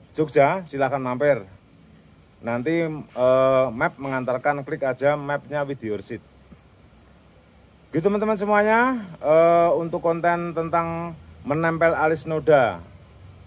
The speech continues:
di batang fosil kayu cleresidea, saya cukupkan sekian. Mudah-mudahan bermanfaat dan salam sehat, salam anggrek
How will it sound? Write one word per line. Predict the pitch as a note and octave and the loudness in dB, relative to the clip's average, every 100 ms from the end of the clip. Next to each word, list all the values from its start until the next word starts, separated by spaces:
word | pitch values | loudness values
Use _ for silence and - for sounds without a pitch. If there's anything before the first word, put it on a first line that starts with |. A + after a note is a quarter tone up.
| - | -6
di | C3+ C#3 | -4 -4
batang | - C3 B2 D3 D3 C#3 | 0 0 2 0 -2 -2
fosil | D3 C#3 D#3+ C3+ A#2+ | -4 -2 -2 -2 -2
kayu | C3+ C#3+ | -2 -2
cleresidea, | C3 C#3 C3 C3+ B2 D3 F3 F3+ - - | -4 -6 -4 -6 -2 -2 -2 -8 -20 -14
saya | - B2+ | -6 -6
cukupkan | C3+ C3+ C3+ | -4 -4 -4
sekian. | C3+ C3+ D3+ F#3+ F3+ | -2 0 0 -4 -10
Mudah-mudahan | - B2+ B2 A#2+ B2+ B2+ B2 | -10 -2 0 0 0 -2 -4
bermanfaat | A#2 A#2+ A#2 C3 G2 D3+ G3+ - _ _ _ _ _ _ | -6 -8 -8 -8 -4 -2 -2 -6 _ _ _ _ _ _
dan | A#2+ B2+ B2+ B2+ B2+ B2 | 0 2 0 -4 -10 -12
salam | B2+ C3 | -4 -4
sehat, | C3+ C3+ C3 B2+ - - _ | -2 -2 -2 -2 -14 -20 _
salam | B2+ A#2+ A#2+ | -4 -4 -2
anggrek | A2+ A2 A2 | -4 -4 -6